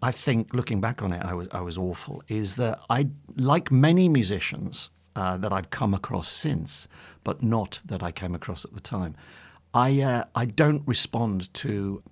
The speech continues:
having to make music from, from a, a page. In other words, I'm a poor music reader.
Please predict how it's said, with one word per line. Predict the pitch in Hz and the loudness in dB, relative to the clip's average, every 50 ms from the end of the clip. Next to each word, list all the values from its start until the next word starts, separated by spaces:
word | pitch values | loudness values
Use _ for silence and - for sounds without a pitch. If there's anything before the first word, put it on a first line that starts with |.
| _ - | _ -8
having | 107 80 113 120 123 113 - | -4 -2 -2 0 0 -2 -2
to | - 117 | -2 -4
make | 110 104 110 110 - - | -4 -4 -4 -4 -2 0
music | 110 104 104 85 107 101 - | 0 0 0 0 -2 -4 -6
from, | - - 113 98 98 98 92 - - - | -4 -2 0 2 2 0 0 -2 -6 -8
from | - 110 101 101 | -6 -4 -4 -4
a, | 101 101 - | -4 -6 -6
a | 107 | -6
page. | - - 131 131 101 80 78 80 - - - - - - - - - - _ _ _ _ | -6 -4 -4 -4 -4 -4 -8 -10 -10 -10 -10 -12 -14 -20 -20 -20 -20 -20 _ _ _ _
In | - 110 117 | -4 -2 0
other | 120 110 117 | 0 0 0
words, | 113 107 101 101 95 - - - | 0 0 0 0 -2 -6 -8 -6
I'm | - 104 110 113 | -4 -2 -2 -2
a | 107 | -2
poor | - - - 143 147 131 117 104 101 101 104 - - | -4 -2 2 4 4 4 4 4 2 0 -2 -4 -2
music | 113 117 113 98 92 104 - - | 0 0 0 0 -2 -6 -8 -8
reader. | - 101 101 113 104 - - 87 76 | -6 -4 -2 -2 -4 -6 -8 -12 -14